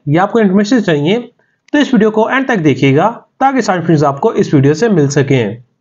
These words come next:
वीडियो के लास्ट में आपको बताएंगे कि कौन सी अगर आप मिस्टेक्स नहीं करते आपको वीजा ईजीली मिल जाता है और अपॉइंटमेंट्स का सर्कुलेशन जो होती है, अपॉइंटमेंट आप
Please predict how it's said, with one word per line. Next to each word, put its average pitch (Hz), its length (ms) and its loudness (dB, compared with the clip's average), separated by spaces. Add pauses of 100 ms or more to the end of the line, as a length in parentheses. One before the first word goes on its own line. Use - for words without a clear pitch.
(760)
वीडियो 220 240 0
के 320 60 0
लास्ट 254 280 0
में 247 60 0
आपको 214 200 0
बताएंगे 185 500 0
कि 202 160 -8
कौन 226 260 0
सी 226 140 0
अगर 196 160 0
आप 190 120 -2
मिस्टेक्स 175 420 -2
नहीं 196 160 2
करते 226 340 -2 (340)
आपको 156 240 0
वीजा 170 360 -2
ईजीली 185 280 2
मिल 226 160 0
जाता 226 260 0
है 247 160 0 (760)
और 202 100 2
अपॉइंटमेंट्स 247 460 0
का 226 180 0
सर्कुलेशन 220 540 0
जो 214 80 4
होती 180 240 2
है, 220 400 0
अपॉइंटमेंट 214 440 0
आप - 180 0